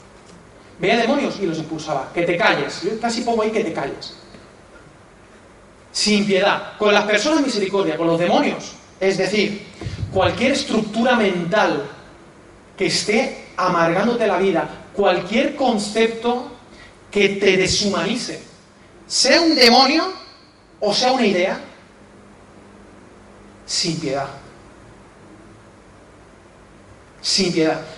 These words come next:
Yo con las ideologías no tengo ninguna misericordia. Porque las ideologías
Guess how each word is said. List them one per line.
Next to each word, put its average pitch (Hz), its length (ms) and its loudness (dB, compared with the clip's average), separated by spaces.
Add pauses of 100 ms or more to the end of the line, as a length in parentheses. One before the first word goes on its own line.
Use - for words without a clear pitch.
Yo 220 120 2
con 311 100 2
las 233 160 0
ideologías 202 460 0
no 208 80 -2
tengo 220 180 -4
ninguna 185 380 -2
misericordia. 156 540 -6 (1500)
Porque 175 160 -2
las 165 160 0
ideologías 170 720 -2